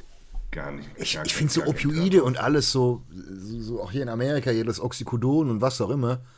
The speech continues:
Speaker 1: Hast, hast du die Serie gesehen auf Netflix? Ähm, oder nee, nee, nicht Netflix, sondern Disney, Disney Plus, glaub ich, heißt die,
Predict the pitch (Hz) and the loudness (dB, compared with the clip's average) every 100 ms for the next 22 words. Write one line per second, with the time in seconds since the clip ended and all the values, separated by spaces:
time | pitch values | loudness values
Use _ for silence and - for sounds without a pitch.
0 | _ - - - - - - 117 117 113 | _ -8 -6 -10 -18 -18 -6 -4 -2 -2
1 | 92 85 117 139 156 131 120 147 143 117 | -2 2 4 6 6 4 4 2 2 0
2 | - 107 - 156 165 - - _ _ _ | 0 -2 0 -2 -2 -6 -20 _ _ _
3 | _ _ _ _ 98 98 98 95 95 92 | _ _ _ _ -6 -2 0 0 0 -2
4 | 95 92 - 101 87 87 85 90 90 95 | -2 -4 -4 -4 -6 -6 -6 -8 -8 -8
5 | 101 - 92 90 90 85 - _ _ _ | -6 -6 -8 -6 -6 -8 -14 _ _ _
6 | _ _ - _ _ _ 123 123 - - | _ _ -20 _ _ _ 0 0 -2 -4
7 | 117 120 120 120 117 - 107 113 110 131 | 2 4 6 4 0 -4 -4 -6 -2 -2
8 | 139 - 131 131 143 139 - - - - | -2 -4 -4 -2 -2 -4 -10 -16 -20 -20
9 | _ _ - 104 104 104 - _ _ _ | _ _ -8 -4 -4 -6 -12 _ _ _
10 | - 107 101 98 101 | -6 -2 -2 -2 -6